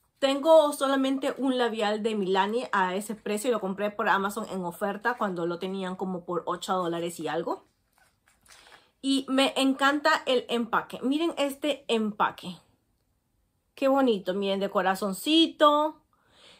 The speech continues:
Les voy a ir a traer el de Milani para que ustedes se den cuenta. Chicas, me fui a traerlo y la cosa es que no lo encuentro. Lo debo de tener en alguna de mis carteras.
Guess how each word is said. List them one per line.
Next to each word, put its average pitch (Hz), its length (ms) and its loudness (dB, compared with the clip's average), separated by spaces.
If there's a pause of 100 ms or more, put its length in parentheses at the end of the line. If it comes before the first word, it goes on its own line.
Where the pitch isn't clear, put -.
Les 285 260 4
voy 302 240 8
a 392 140 2
ir 349 160 2
a 349 100 4
traer 277 640 0
el 247 240 0
de 233 120 0
Milani 226 460 0
para 214 240 -2
que 202 100 -8
ustedes 208 360 -4
se 226 100 -6
den 196 200 -2
cuenta. - 480 -10 (960)
Chicas, 233 240 -4
me 226 120 -8
fui 294 120 -8
a 302 100 -6
traerlo 320 500 -4 (220)
y 294 80 -14
la 262 160 -10
cosa 277 300 -10
es 294 100 -14
que - 300 -12
no 240 320 -8
lo 262 100 -6
encuentro. 208 460 -8
Lo 185 80 -8
debo 226 240 -4
de 285 100 -6
tener 240 300 -10
en 254 120 -10
alguna 226 440 -8
de 233 100 -12
mis 220 160 -14
carteras. 220 680 -10